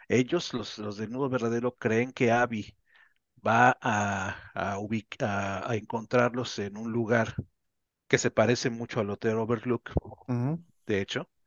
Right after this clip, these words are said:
Speaker 1: eh, piensan que, que es ahí donde los va a encontrar, que ya la engañaron y que sienten su presencia, su resplandor,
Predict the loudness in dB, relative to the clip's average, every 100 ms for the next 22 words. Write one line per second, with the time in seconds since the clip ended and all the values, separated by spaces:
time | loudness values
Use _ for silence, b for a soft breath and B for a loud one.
0 | B B B B -6 -2 -2 -2 -6 -10
1 | -12 -14 -16 -18 _ _ 0 0 0 -2
2 | -2 -4 -4 -6 -8 -6 -2 -2 -2 -4
3 | -6 -6 -4 -4 -4 -2 0 2 0 -6
4 | -20 -12 -8 -4 -2 -2 0 0 0 -4
5 | -6 -8 -10 -10 -10 -10 -14 b b b
6 | b _ _ _ -8 4 4 4 -2 -2
7 | -6 -4 -4 -2 -4 -2 -4 -4 -6 -8
8 | -10 -8 -8 -6 -8 -8